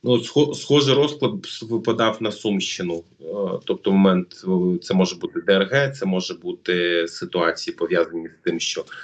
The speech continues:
якось зайти, вдарити, вбити, відійти. Нічого при цьому не змінюється з точки зору там територіальних, е, е,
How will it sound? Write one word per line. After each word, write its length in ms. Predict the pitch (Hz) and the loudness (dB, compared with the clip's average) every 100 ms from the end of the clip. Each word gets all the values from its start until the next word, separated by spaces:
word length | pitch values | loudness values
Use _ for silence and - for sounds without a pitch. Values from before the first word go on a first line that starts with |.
| - - - - - - | -16 -16 -16 -16 -16 -2
якось 380 | 95 92 95 87 | 0 0 -2 0
зайти, 720 | 104 127 120 156 190 208 196 147 | 2 0 2 2 2 0 -4 -8
вдарити, 960 | 113 135 156 160 143 135 127 120 117 | -2 -2 -2 -6 -10 -8 -4 -4 -6
вбити, 920 | 110 104 120 139 139 113 107 101 95 95 92 | -8 -4 -4 -4 -6 -6 -4 -6 -10 -16 -14
відійти. 600 | 101 104 98 135 147 127 113 | -12 -14 -10 -6 -6 -8 -8
Нічого 720 | 117 127 120 - 143 120 113 110 | -2 -2 0 2 4 2 -2 -6
при 120 | - 113 | -10 -6
цьому 320 | 120 101 101 | -4 -4 -4
не 240 | 110 156 | 0 0
змінюється 920 | 175 175 180 175 175 175 - 175 175 - _ | 0 0 0 2 0 -2 -6 -6 -6 -14 _
з 200 | 127 - | -18 -8
точки 300 | 156 139 - | -6 -6 -2
зору 220 | 139 135 | 2 2
там 360 | 131 131 123 123 _ | 2 0 -2 -6 _
територіальних, 1000 | 139 135 135 131 123 120 117 113 - - | 0 0 2 2 2 0 -2 -6 -8 -4
е, 60 | 117 | 0
е, 1040 | 110 110 107 107 104 101 101 104 107 92 | 0 0 -2 -2 -2 -2 -2 -4 -2 -4